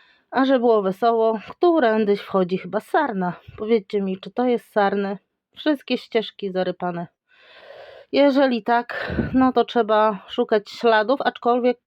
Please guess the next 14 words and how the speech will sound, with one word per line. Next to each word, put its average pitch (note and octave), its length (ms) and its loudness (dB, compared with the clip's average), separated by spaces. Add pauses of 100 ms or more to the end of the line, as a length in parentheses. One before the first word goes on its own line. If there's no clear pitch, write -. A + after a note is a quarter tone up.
(180)
kopyt B3+ 400 -2
nigdzie A3 380 -4
nie G#3 120 -2
widziałam. G3+ 720 -2 (720)
E, G3 360 0
no A3 200 2
to A#3 160 -4
do A#3 180 2
podwyższonych A3+ 640 0
grządek A3 360 -2
nie A3+ 120 -2
wchodziła G#3 640 0
widocznie, A3+ 800 0
a A#3 380 2